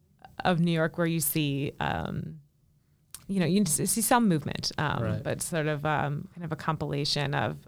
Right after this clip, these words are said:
Speaker 1: of shots of, of city views. And it's really, you know, revolutionary for its time. It kind of is a, a portrait of a city, and, um, it's kind of book-, bookended,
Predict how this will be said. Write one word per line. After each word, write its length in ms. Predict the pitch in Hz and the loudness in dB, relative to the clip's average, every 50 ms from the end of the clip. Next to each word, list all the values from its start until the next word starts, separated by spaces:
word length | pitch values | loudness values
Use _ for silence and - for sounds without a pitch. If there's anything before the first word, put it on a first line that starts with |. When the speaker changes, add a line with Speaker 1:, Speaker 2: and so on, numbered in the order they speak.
| - | -12
Speaker 1:
of 140 | - 87 165 - | -10 -10 -10 -8
shots 440 | - - - - - - - - - | -4 -2 0 0 0 -2 -4 -6 -6
of, 280 | - - - 151 147 - - - - - _ _ - | -4 -2 -2 -4 -6 -8 -14 -20 -20 -20 _ _ -4
of 160 | 170 165 127 | -4 -2 -2
city 300 | - - 175 156 156 156 | 0 0 2 2 2 0
views. 500 | 143 147 151 - 120 135 - 143 143 - - _ _ _ _ - | 0 -2 -2 -2 -2 -2 -2 -4 -6 -8 -10 _ _ _ _ -2
And 80 | 180 | 0
it's 100 | 180 - | 0 2
really, 480 | 240 247 247 247 240 226 - - - - - | 4 4 4 4 2 0 -2 -4 -6 -6 -6
you 60 | 202 | -4
know, 320 | 196 185 180 180 180 196 190 185 - _ _ _ - | -4 -2 -2 -2 -2 -4 -6 -10 -16 _ _ _ -6
revolutionary 500 | 185 202 208 220 233 202 - - 190 170 | -2 -2 0 0 -2 -2 -4 -4 -6 -6
for 120 | 147 156 - | -4 -6 -6
its 140 | - - - | -6 -6 -8
time. 260 | - - 85 - - | -6 -6 -6 -6 -6
It 100 | - - | -8 -10
kind 180 | - 175 165 - - | -10 -8 -8 -8 -6
of 80 | - | -6
is 120 | 160 156 - | -6 -2 -2
a, 120 | 160 156 151 - - - | -2 -2 -2 -6 -6 -6
a 80 | - | -6
portrait 360 | - - - 180 175 - 156 165 | -6 -6 -4 -6 -4 -4 -4 -4
of 80 | 156 160 | -4 -2
a 40 | 156 | -2
city, 360 | - - 156 - - - - | -2 -2 -2 -2 -4 -4 -4
and, 200 | - - 170 - - _ _ _ _ _ _ _ - | -4 -4 -6 -8 -10 _ _ _ _ _ _ _ -20
um, 200 | 151 143 143 139 | -18 -18 -18 -18
it's 80 | 143 - | -14 -6
kind 120 | - 170 165 | -2 -2 -2
of 100 | 143 - | 0 0
book-, 220 | 160 156 - - - - 165 | -2 -4 -4 -4 -8 -6 -6
bookended, 680 | - 175 - 165 160 160 147 151 147 143 135 - - | -8 -4 -2 0 0 0 0 0 0 -2 -2 -6 -8